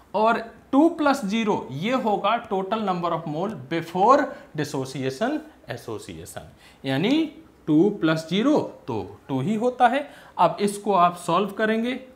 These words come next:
I is equal to two minus alpha upon two। यहाँ पर I की ये वाली वैल्यू डाल दीजिए, ज़ीरो पॉइंट फ़ाइव ज़ीरो फ़ोर is equal to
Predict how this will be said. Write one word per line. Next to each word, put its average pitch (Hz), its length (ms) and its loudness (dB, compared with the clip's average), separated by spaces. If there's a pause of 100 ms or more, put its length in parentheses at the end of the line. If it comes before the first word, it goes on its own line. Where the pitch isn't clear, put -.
(120)
I 156 140 2 (180)
is 185 200 2
equal 202 380 0
to 220 120 0 (140)
two 208 140 4 (120)
minus 170 520 0
alpha 170 360 0 (140)
upon 117 360 -4 (100)
two। 214 140 0 (680)
यहाँ 196 360 2 (100)
पर - 340 6
I 165 240 6
की 202 100 -6
ये 170 180 0
वाली 147 280 2
वैल्यू 135 320 -4
डाल 190 200 0
दीजिए, 214 400 -8 (1080)
ज़ीरो 208 260 4
पॉइंट 226 340 0
फ़ाइव 196 380 0
ज़ीरो 175 280 0 (120)
फ़ोर 185 280 0 (160)
is 165 180 0
equal 180 360 0
to 226 120 -6